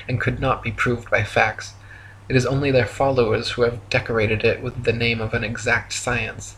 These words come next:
yea, according to them, the most exact of all the sciences. Yet one astronomer royal for England once said,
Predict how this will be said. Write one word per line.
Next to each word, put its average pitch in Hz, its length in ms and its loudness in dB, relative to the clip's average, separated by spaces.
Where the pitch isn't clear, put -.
yea, 117 300 2
according 120 440 0
to - 100 -4
them, 120 240 0
the 127 80 4
most 123 360 2
exact 117 440 0
of 113 120 -2
all 120 140 2
the 117 80 -2
sciences. 110 640 -4
Yet 131 180 6
one 135 160 2
astronomer 120 640 4
royal 117 380 2
for 107 160 0
England 120 340 2
once 117 240 0
said, 120 300 0